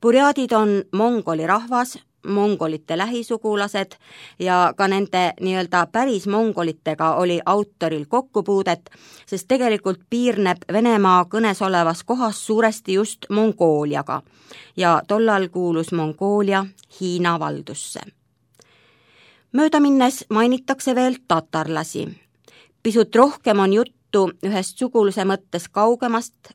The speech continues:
aga väga huvitavast Siberi rahvast, nimelt tunguusidest, keda tänapäeval tunneme rohkem evenkide nime all. Nad elavad seal erakordselt laial maa-alal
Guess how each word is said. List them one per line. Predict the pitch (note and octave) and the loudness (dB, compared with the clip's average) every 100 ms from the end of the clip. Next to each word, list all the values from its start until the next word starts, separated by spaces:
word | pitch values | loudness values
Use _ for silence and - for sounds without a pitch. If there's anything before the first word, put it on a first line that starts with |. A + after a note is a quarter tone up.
| - | -6
aga | F#3 F#3 F3+ | -2 2 2
väga | - F#3+ F#3 | 2 0 -2
huvitavast | G#3+ G3 - D#3+ E3+ - | 0 -2 -4 -6 -6 -6
Siberi | G#3+ F#3+ D#3 E3+ | -4 -2 -2 0
rahvast, | B3 - F3+ F3 - - - - | -2 0 -4 -4 -8 -20 -20 -6
nimelt | A3+ A#3+ A#3 - _ | 0 0 -2 -8 _
tunguusidest, | B3 A#3 G#3+ F3 D#3 D3+ D#3 D3+ - - _ - - _ | 0 0 0 -2 -2 -6 -10 -10 -14 -20 _ -20 -20 _
keda | F#3+ F3+ | -2 -2
tänapäeval | F#3 A3+ A3 G#3 F#3+ | 0 0 0 0 0
tunneme | E3 G3 G3+ G3 F#3+ - | 0 -2 0 0 -2 -2
rohkem | F#3 - G3+ G3 | -8 -6 -6 -2
evenkide | G3+ F#3 D#3+ D3+ _ D3+ D#3 | -2 -2 -2 -6 _ -10 -8
nime | D#3 D3+ | -8 -8
all. | C#3+ B2+ - _ _ _ _ _ _ _ _ _ _ _ | -10 -12 -14 _ _ _ _ _ _ _ _ _ _ _
Nad | G3+ G#3 - | -2 -2 -2
elavad | B3 A#3 G3+ F#3+ - _ - F3 - | 2 4 4 0 -4 _ -6 -6 -4
seal | G3+ F#3 F3 | -2 -2 -2
erakordselt | G#3+ A#3 F#3+ F#3 F3 F#3 E3+ _ - - | 0 0 0 -6 -6 -8 -8 _ -20 -6
laial | G3 G#3+ F#3+ D#3 | -2 0 0 -2
maa-alal | D#3+ A3 B3 G3+ G3 F3+ F3 | -2 0 2 2 2 2 0